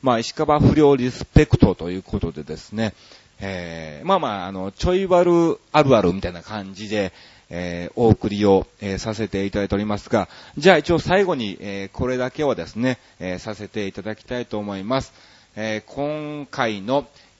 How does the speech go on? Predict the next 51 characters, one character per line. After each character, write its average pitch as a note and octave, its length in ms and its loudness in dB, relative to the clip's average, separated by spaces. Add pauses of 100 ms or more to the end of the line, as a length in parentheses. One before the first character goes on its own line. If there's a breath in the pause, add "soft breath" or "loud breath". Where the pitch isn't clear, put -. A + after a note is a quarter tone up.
(140)
石 G#3+ 280 -6
川 F#3 500 2 (140)
不 D#3+ 100 -4
良 C#3 340 2 (300)
リ D3+ 160 -8
ス - 120 -20
ペ D#3+ 120 -4
ク - 100 -10
ト。 F2+ 200 -10 (1600 soft breath)
ケ G#3+ 220 4
ー A3 40 -6
キ A3 140 -4
屋 A3 100 0
さ G3+ 180 -6
ん F#3+ 120 -10
で F3+ 340 -2 (240)
バ E3 140 0
イ F3+ 80 -6
ト F3 160 -2
を E3+ 100 -2
し E3 80 -14
て E3+ 120 -10
た C3 120 -4
頃、 F2 320 -6 (640 soft breath)
女 D#3+ 160 0
性 A3+ 160 2
に A#3 80 0
送 A#3 220 -4
る A#2 280 0 (300)
誕 E3 200 -2
生 E3+ 120 2
日 D#3+ 120 -2
ケ E3+ 100 2
ー D#3+ 60 4
キ G#2+ 100 -14
で、 F#2+ 240 -2 (400 soft breath)
ろ E3 160 8
う G3+ 60 6
そ G#3+ 120 2
く A#2+ 340 0 (200)
二 F3 140 0
十 F#3+ 200 4
九 F#3+ 240 0
本 D3+ 180 4
っ - 40 -12
て A#2 100 0
言 A2 100 4
わ A2 120 2
れ G#2+ 40 -2
た G#2+ 120 -2
が、 F2+ 180 -2